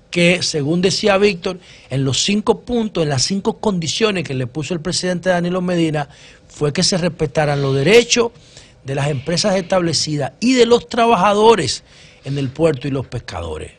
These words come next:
Yo le deseo lo mejor a Víctor y sé que todo va a salir bien. Miren, señores, por otro lado, eh, ustedes saben que empezando el año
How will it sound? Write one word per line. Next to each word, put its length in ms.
Yo 200
le 120
deseo 320
lo 120
mejor 240
a 60
Víctor 380
y 60
sé 300
que 100
todo 320
va 240
a 80
salir 440
bien. 320
Miren, 200
señores, 380
por 160
otro 180
lado, 300
eh, 400
ustedes 380
saben 400
que 460
empezando 640
el 80
año 360